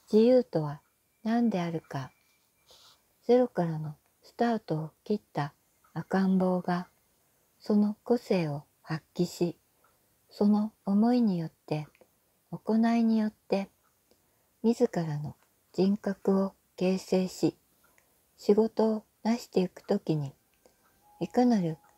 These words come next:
評価を受けるような人間になるかは、各人の責任に委ねられているということを意味するのだ。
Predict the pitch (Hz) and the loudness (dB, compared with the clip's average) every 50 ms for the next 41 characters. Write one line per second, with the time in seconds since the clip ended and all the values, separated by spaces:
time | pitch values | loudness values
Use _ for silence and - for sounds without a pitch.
0 | _ _ _ 233 233 226 220 - _ - 160 151 147 151 - _ _ _ _ _ | _ _ _ 2 4 4 2 0 _ -2 -2 -2 -2 -6 -10 _ _ _ _ _
1 | - - - 226 233 240 240 214 196 180 175 170 160 151 139 156 - _ _ _ | -12 -4 0 0 2 4 4 2 2 2 0 -2 -4 -6 -8 -10 -14 _ _ _
2 | _ _ _ _ _ _ - 190 202 202 202 202 202 202 202 196 196 196 196 190 | _ _ _ _ _ _ -4 -2 0 0 0 0 0 0 0 0 0 -2 -2 -4
3 | - - _ _ _ _ - 208 208 202 196 - - - 156 151 151 143 147 - | -6 -10 _ _ _ _ -4 -2 -2 -2 -2 -4 -4 -4 -4 -2 -4 -6 -8 -12
4 | _ _ _ _ _ _ _ _ _ _ _ _ _ _ _ _ _ _ _ - | _ _ _ _ _ _ _ _ _ _ _ _ _ _ _ _ _ _ _ -6
5 | 254 254 - - 226 214 - 180 175 160 156 151 156 139 - _ _ _ _ _ | -6 -6 0 0 0 2 2 0 0 0 -2 -4 -6 -8 -10 _ _ _ _ _
6 | _ _ - 175 165 - - 208 208 208 220 220 214 214 208 214 214 214 - _ | _ _ -10 -10 -10 -4 0 2 2 4 4 2 2 2 0 0 -2 -4 -8 _
7 | _ _ _ _ - 180 190 - 214 214 208 214 220 220 226 233 226 208 - - | _ _ _ _ -4 -4 -2 -2 0 0 2 2 2 2 2 2 0 -2 -2 -2
8 | 170 170 175 170 190 190 190 - - _ _ _ _ _ _ _ _ - 214 214 | -2 -2 0 0 -2 -2 -4 -4 -8 _ _ _ _ _ _ _ _ -2 0 2
9 | 214 220 214 - - 220 - 247 226 208 185 180 - _ _ _ _ _ _ _ | 2 2 0 -2 -6 0 0 0 0 0 -4 -6 -10 _ _ _ _ _ _ _
10 | - 208 214 202 196 - - 185 175 180 170 165 156 151 - 143 143 143 - | 0 2 2 2 0 0 -2 -2 0 0 -2 -2 -4 -4 -6 -6 -8 -8 -10